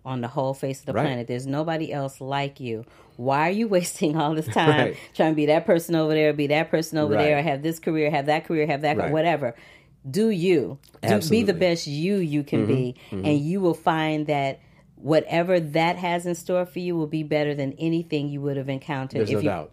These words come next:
Speaker 1: trying to be somebody else.
Speaker 2: There's no doubt.
Speaker 1: Well, I think that is our time, Sean Patrick
Speaker 2: Okay.
Speaker 1: Thomas. I am so happy that you came over
Speaker 2: So am
Speaker 1: here
Speaker 2: I.
Speaker 1: to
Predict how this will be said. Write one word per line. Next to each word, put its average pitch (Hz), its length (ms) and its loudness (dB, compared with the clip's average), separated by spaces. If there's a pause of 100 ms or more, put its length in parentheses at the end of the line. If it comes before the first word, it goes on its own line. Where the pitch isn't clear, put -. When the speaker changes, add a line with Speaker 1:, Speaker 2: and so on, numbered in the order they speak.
Speaker 1:
trying 135 240 0
to 131 40 -2
be 131 140 -6
somebody 123 500 -6
else. 113 200 -10
Speaker 2:
There's 95 200 -4
no 95 160 -4
doubt. 85 320 -10 (480)
Speaker 1:
Well, 269 460 2
I 339 140 0
think 214 240 0
that 262 200 2
is 202 160 0
our 220 200 0
time, 190 320 -2
Sean 175 240 0
Patrick 170 320 0
Speaker 2:
Okay. 185 100 0
Speaker 1:
Thomas. 175 360 0
I 285 120 0
am 233 160 0
so 226 500 4
happy 208 360 0
that 190 240 -2
you 214 80 -6
came 190 320 -2
over 180 260 0
Speaker 2:
So 220 180 0
am 92 60 2
Speaker 1:
here 90 140 4
Speaker 2:
I. 92 100 -2
Speaker 1:
to 87 60 -12